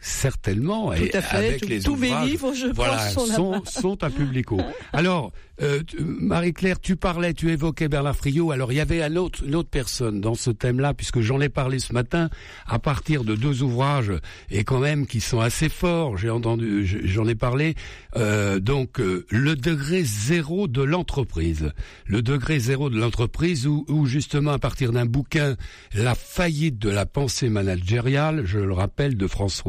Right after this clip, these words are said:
Speaker 1: Dupuis, où on évoque l'inculture des élites et le désert culturel des entreprises. Et à ce sujet,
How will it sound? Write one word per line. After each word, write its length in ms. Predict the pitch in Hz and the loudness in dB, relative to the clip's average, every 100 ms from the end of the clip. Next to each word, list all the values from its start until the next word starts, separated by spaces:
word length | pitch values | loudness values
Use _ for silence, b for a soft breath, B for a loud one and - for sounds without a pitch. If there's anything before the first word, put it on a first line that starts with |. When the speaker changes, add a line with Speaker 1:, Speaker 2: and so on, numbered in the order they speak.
| 85 85 82 80 78 | 0 2 0 0 2
Speaker 1:
Dupuis, 560 | 95 151 - 180 190 B B B B | 2 0 2 0 0 B B B B
où 60 | 147 | 2
on 180 | 156 | 4
évoque 420 | 160 139 185 175 - | 2 2 0 0 0
l'inculture 960 | 175 202 196 - 190 156 - 185 175 | 2 2 0 0 0 0 -2 0 2
des 320 | 131 135 113 | 2 2 2
élites 420 | 156 160 202 - 151 143 B B | 2 2 0 0 -2 -2 B B
et 160 | 165 175 | 0 2
le 160 | 180 | 2
désert 760 | 139 139 208 175 165 180 139 - | 0 0 0 2 0 0 0 -4
culturel 640 | - 226 180 - 175 185 175 | 0 0 0 -2 0 2 0
des 200 | 139 127 | 0 2
entreprises. 600 | 127 123 120 - 190 139 | 0 0 -2 0 0 0
Et 60 | |
à 60 | 107 | -2
ce 80 | - | -2
sujet, 440 | - 120 147 170 | 0 2 2 0